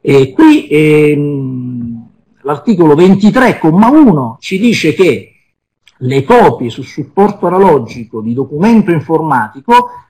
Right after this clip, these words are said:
anche sottoscritto con firma elettronica avanzata, qualificato digitale, hanno la stessa efficacia probatoria dell'originale da cui sono tratte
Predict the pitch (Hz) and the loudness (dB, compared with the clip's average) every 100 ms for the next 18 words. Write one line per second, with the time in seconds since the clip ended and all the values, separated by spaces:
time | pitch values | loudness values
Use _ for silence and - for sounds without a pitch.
0 | _ - 180 214 185 156 147 160 - 202 | _ -2 2 4 2 -2 -4 -6 -4 -4
1 | 196 147 135 127 190 180 147 135 - 165 | -2 -2 -4 -4 -4 -2 -2 -4 -2 -4
2 | 160 143 139 131 190 175 127 120 127 143 | -2 -6 -8 -8 -2 -2 -2 -14 -14 -8
3 | 196 151 160 170 214 262 254 254 - _ | -4 -4 -4 -8 -4 0 0 -2 -8 _
4 | _ - 262 202 151 165 - - 294 233 | _ 0 2 4 4 0 -2 -6 -4 -4
5 | - - 113 127 - 170 240 - 143 143 | -6 -16 -14 -14 -12 -4 -2 0 -2 -2
6 | 156 196 220 160 135 147 165 160 220 226 | -2 0 2 2 0 -2 -4 -4 0 0
7 | 165 196 214 262 - 285 285 240 143 - | 0 -2 -4 -4 -2 -2 -4 0 -2 -2
8 | - 214 | -10 -12